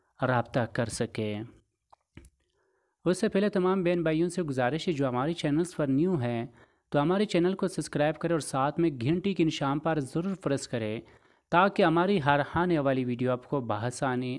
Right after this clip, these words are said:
और बर वक्त मिल सके, ताकि आप उनके साथ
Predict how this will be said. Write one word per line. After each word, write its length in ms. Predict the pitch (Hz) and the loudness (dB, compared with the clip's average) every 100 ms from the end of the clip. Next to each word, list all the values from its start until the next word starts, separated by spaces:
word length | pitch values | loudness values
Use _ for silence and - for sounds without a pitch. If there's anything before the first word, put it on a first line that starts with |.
| 180 | -2
और 260 | 131 123 110 | 0 0 0
बर 120 | 117 | -2
वक्त 280 | 113 120 - | -2 -4 -2
मिल 100 | 143 | -4
सके, 460 | 135 120 110 110 117 - - - - | -2 -4 -4 -6 -8 -12 -20 -20 -4
ताकि 340 | 143 156 175 185 | 2 2 4 6
आप 240 | 170 185 | 6 4
उनके 200 | 185 170 | 0 -2
साथ 260 | 151 139 | -2 0